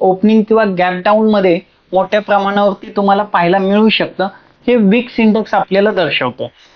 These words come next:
पीसीआर जो आहे तो पीसीआर झिरो पॉइंट एट एट असं दाखवतोय, म्हणजे पीसीआर थोडासा मिडलला आहे.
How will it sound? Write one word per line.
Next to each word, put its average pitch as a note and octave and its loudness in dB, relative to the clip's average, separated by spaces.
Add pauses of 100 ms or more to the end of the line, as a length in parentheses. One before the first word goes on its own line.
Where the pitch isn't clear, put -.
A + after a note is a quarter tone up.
(200)
पीसीआर C#4 2 (160)
जो A#3 4
आहे G#3 2
तो - -4
पीसीआर B3+ 0
झिरो A3 2
पॉइंट A#3+ 0 (100)
एट G#3+ 0
एट A3+ -2
असं G3+ -2
दाखवतोय, C#3+ 0
म्हणजे F#3+ 0
पीसीआर A#3+ 0 (120)
थोडासा A3 2 (520)
मिडलला A3 0
आहे. G#3+ 0